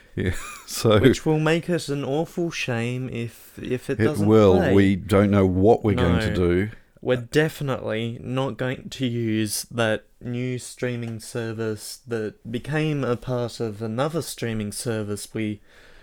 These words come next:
Speaker 2: already own about, um, twenty-four hours before we recorded this.
Speaker 1: Yes, the dear listener that recommended this,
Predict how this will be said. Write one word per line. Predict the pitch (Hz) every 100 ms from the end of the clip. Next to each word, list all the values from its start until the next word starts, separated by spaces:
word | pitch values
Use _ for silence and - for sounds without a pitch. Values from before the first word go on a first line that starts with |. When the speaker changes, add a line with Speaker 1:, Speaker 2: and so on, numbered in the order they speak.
| -
Speaker 2:
already | - 151 147 120 113
own | 110 110 107 104 - - - _ -
about, | 113 110 117 117 113 - - -
um, | 107 104 104 - _ _ _ _ -
twenty-four | - 110 - - 107
hours | 101 95 90 - - -
before | 101 - 95
we | 95
recorded | 92 - 104 92 95 -
this. | 90 - - - -
Speaker 1:
Yes, | 95 82 -
the | 98
dear | 87 107 113
listener | 101 90 98 92
that | 85 80
recommended | 92 85 90 90 85 78
this, | 90 82 - - -